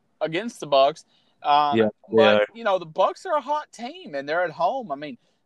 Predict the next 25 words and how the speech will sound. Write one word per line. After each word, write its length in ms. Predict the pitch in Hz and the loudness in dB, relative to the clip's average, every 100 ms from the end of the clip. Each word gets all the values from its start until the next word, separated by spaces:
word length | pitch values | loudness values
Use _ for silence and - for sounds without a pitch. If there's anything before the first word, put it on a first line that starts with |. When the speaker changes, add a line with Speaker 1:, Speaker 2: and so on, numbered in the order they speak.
| _ _ _ | _ _ _
Speaker 1:
you 140 | 160 | -14
could 240 | 190 233 226 | -8 -10 -8
see 160 | 262 | -6
an 80 | 208 | -2
upset. 400 | 190 - 220 214 | -2 -2 -6 -2
They, 200 | 175 165 - | -2 -2 -10
the 80 | 156 | -2
Bucs 280 | 220 233 | -2 -2
can't 220 | - 208 156 | -6 -6 -6
get 140 | 185 | -10
to 80 | 160 | -10
the 80 | 135 | -4
playoffs, 440 | 160 180 180 - | 0 4 2 2
but, 200 | 143 135 | -4 -2
uh, 140 | 139 131 _ _ - | -2 -4 _ _ -12
but, 120 | 147 | -10
you 60 | 170 | -6
know, 120 | 165 | -8
ending 300 | 147 175 208 | -8 -12 -8
on 140 | 190 160 | -6 -6
a 40 | |
good 240 | 123 165 - | -8 -14 -14
streak. 400 | - 175 180 180 | -10 -8 -8 -10
And 100 | 175 | -10
also, 420 | 254 - 180 | -10 -4 -6